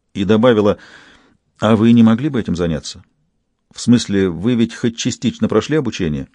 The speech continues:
Салли охватил ужас. "Послушайте", — сказала Митчи, — "сортировка больных в Сиднейской клинике одно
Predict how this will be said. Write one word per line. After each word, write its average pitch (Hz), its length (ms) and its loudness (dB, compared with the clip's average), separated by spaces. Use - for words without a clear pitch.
Салли 208 600 2
охватил 139 680 0
ужас. 95 420 -2
"Послушайте", — 101 640 -2
сказала 98 400 0
Митчи, — 95 440 0
"сортировка 117 600 -2
больных 113 520 2
в - 60 -18
Сиднейской 104 460 -2
клинике 107 400 2
одно 113 480 0